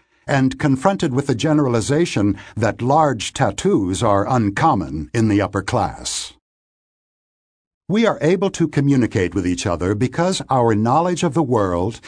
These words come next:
and our use of words are largely shared. When I mention a table, without specifying further, you understand that I mean a normal table.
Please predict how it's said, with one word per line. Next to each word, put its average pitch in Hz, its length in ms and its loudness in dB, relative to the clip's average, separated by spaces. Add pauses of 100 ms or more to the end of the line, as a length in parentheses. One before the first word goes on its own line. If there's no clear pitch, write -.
(120)
and 180 340 2
our 160 200 4
use 143 260 2
of 127 160 0
words 95 500 0
are 110 160 2
largely 123 540 2
shared. 71 760 -6 (640)
When 127 160 0
I 113 120 2
mention 165 360 0
a 143 60 2
table, 131 680 0 (180)
without 127 240 2
specifying 127 640 -2
further, 87 560 0 (320)
you 208 160 2
understand 101 680 0
that 110 120 -2
I 110 100 2
mean 110 400 2
a 117 100 0
normal 92 440 0
table. 101 640 -4